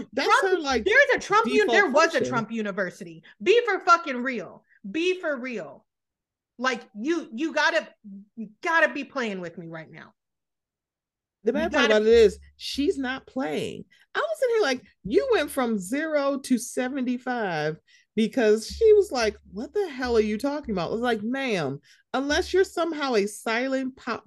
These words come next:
Speaker 1: partner in the Bar One, um, restaurant franchise, then you need to, like, pipe the fuck down." I'm like, "Who the fuck are you talking to? And why are you talking to me like you've literally lost leave of your senses?"
Speaker 2: And even if you are a silent partner,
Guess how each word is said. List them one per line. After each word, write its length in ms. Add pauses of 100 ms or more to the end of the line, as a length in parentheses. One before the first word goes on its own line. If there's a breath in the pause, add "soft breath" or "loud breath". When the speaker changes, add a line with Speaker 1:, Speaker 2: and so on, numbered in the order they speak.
Speaker 1:
partner 440
in 160
the 100
Bar 340
One, 400 (440 loud breath)
um, 220 (120)
restaurant 680
franchise, 640 (280 soft breath)
then 180
you 100
need 220
to, 60
like, 200
pipe 300
the 100
fuck 300
down." 340
I'm 80
like, 220 (220)
"Who 440
the 220
fuck 500
are 160
you 220
talking 460
to? 340 (340 soft breath)
And 220
why 320
are 20
you 140
talking 360
to 60
me 100
like 220
you've 260
literally 600 (240 soft breath)
lost 440
leave 300
of 140
your 140
senses?" 640 (120)
Speaker 2:
And 140
even 320
if 160
you 180
are 300
a 80
silent 420
partner, 460